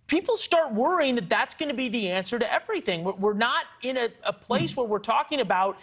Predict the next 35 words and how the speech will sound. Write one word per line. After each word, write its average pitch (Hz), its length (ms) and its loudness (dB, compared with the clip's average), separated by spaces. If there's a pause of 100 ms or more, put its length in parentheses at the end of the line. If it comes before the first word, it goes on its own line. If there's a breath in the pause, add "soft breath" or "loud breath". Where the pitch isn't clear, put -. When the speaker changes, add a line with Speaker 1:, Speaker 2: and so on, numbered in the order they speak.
(160 loud breath)
Speaker 1:
"Hey, 294 380 0
we're, 226 240 0
we're 240 200 2
gonna 320 160 0
go 240 140 2
fix - 440 -4
this 214 200 -2
problem." 226 600 0
It's, 220 340 -2 (240 soft breath)
"Let's 262 240 2
ration 240 520 0
our 240 160 0
way 214 240 0
out 277 240 0
of 339 140 -4
it." - 200 -20 (840)
Speaker 2:
Look, 202 240 2 (160)
that 185 240 4
is 214 80 -2
a 165 60 0
valid 147 520 0
concern. 175 540 -2
I 139 160 0
share 156 400 2
it 214 160 0
as 135 180 2
a, 139 240 2
as 131 200 0
an 139 60 6 (120)
environmentalist 156 840 2
myself. 147 460 0
I, 143 300 2
I 139 80 4
get 131 160 2
annoyed 139 640 2